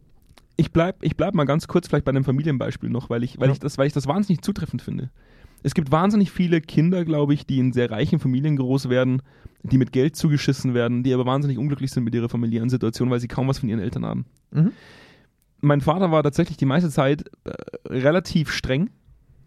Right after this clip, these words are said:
Speaker 1: und sehr konsequent. Wir haben das, glaub ich, schon mal besprochen in
Speaker 2: Ja.
Speaker 1: der, in der Folge, wo ich gesagt habe, dass ich mit dreizehn
Speaker 2: Ja, wir
Speaker 1: meinen ersten
Speaker 2: arbeiten recht
Speaker 1: Rausch-
Speaker 2: häufig deine Familiengeschichte
Speaker 1: Ja,
Speaker 2: auf,
Speaker 1: ja,
Speaker 2: ja.
Speaker 1: ja, wir arbeiten das heute auf.
Speaker 2: Ja.
Speaker 1: Ähm, wo er nicht geschrien hat, n-, nicht
Speaker 2: Mhm.
Speaker 1: böse wurde. Er hat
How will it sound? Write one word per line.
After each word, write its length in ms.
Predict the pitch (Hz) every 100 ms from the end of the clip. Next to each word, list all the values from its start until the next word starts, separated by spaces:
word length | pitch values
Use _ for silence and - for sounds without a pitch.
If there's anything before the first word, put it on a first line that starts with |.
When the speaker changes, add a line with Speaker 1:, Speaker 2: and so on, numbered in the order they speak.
| _
Speaker 1:
und 140 | 135
sehr 80 | 139
konsequent. 560 | 135 147 123 - 131 123
Wir 60 |
haben 60 | 135
das, 100 | 147
glaub 100 | 151
ich, 60 | 135
schon 80 |
mal 80 | 160
besprochen 400 | 139 - 170 156
in 60 | 139
Speaker 2:
Ja. 80 | 143
Speaker 1:
der, 140 | 139
in 80 | 147
der 120 | 135
Folge, 260 | 151 151 143
wo 100 | 143
ich 100 | 131
gesagt 200 | 143 143
habe, 80 |
dass 60 | 135
ich 60 | 135
mit 120 | 131
dreizehn 220 | 131 190
Speaker 2:
Ja, 80 | 214
wir 60 | 170
Speaker 1:
meinen 60 |
ersten 100 | 147
Speaker 2:
arbeiten 100 | 156 160
recht 40 | 151
Speaker 1:
Rausch- 60 | 165
Speaker 2:
häufig 120 | 156
deine 140 | 127 127
Familiengeschichte 480 | 131 131 117 117 -
Speaker 1:
Ja, 60 |
Speaker 2:
auf, 40 | -
Speaker 1:
ja, 220 | 175 165
Speaker 2:
ja. 140 | 151
Speaker 1:
ja, 80 | 151
wir 60 | 151
arbeiten 180 | 156 156
das 80 |
heute 160 | 151 143
auf. 220 | 147 - - -
Speaker 2:
Ja. 140 | 147 - - - - -
Speaker 1:
Ähm, 440 | 135 139 139 135 - - - - - - -
wo 260 | - 135 160
er 120 | 170
nicht 400 | 165 170 - - 67 80 _ _ _ _ _ -
geschrien 340 | 135 156 185
hat, 300 | 139 113 -
n-, 160 | 135 120 _
nicht 180 | 135 131
Speaker 2:
Mhm. 60 | 131
Speaker 1:
böse 360 | 139 190 175
wurde. 280 | 127 135 131 135 _ _ _ _ _ -
Er 160 | 143
hat 340 | 147 180 -